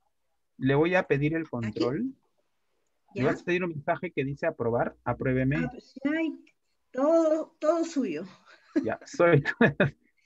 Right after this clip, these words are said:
Speaker 1: A ver. Mira, una cosa fácil, mira, Gloria, hago clic acá al costado, acá, no sé si aparece la flechita, una barrita
Speaker 2: Sí,
Speaker 1: blanca,
Speaker 2: sí lo
Speaker 1: una
Speaker 2: veo,
Speaker 1: barrita.
Speaker 2: profesor, sí.
Speaker 1: Hágalo clic ahí.
Speaker 2: Ya.
Speaker 1: Y pongo suprimir. Escojo la, la, presiono la tecla
Speaker 2: No.
Speaker 1: suprimir. ¿Ve?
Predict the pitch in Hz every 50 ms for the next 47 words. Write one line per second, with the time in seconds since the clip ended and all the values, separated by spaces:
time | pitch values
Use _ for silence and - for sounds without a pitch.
0 | - 294 285 - - - - - - _ _ _ _ _ _ _ _ _ _ _
1 | _ _ _ _ _ _ _ - 160 156 131 127 - - _ - - - - 180
2 | 185 185 160 185 175 185 170 - 185 156 185 175 180 175 170 170 165 165 170 160
3 | 170 180 - - 143 151 151 156 156 - 156 156 151 151 151 143 - 143 - -
4 | 139 139 147 160 175 147 - 143 143 170 170 160 139 175 156 147 165 143 139 139
5 | 139 143 147 151 147 139 - 127 117 - 139 131 - - - 123 117 117 113 117
6 | 143 147 160 156 147 135 131 139 135 339 - 135 135 131 110 - 277 - 269 269
7 | 131 131 131 131 127 127 135 131 - 135 135 135 - 123 - - - - - -
8 | - - 147 156 175 175 170 151 - - 160 156 147 135 131 151 208 311 - _
9 | _ _ _ _ _ _ _ _ _ - 190 180 185 185 233 320 - - _ _
10 | _ _ - - 120 - - 135 139 139 143 143 - 131 - - 110 110 110 110
11 | 104 101 101 - _ _ _ _ _ _ _ _ _ _ - - 113 - - 139
12 | - 139 127 117 - _ - 113 110 107 107 - - _ _ - 123 - - 127
13 | 131 131 120 120 120 170 185 127 - 131 117 - - 107 107 104 104 101 101 -
14 | _ _ _ _ _ _ _ _ _ - 143 147 302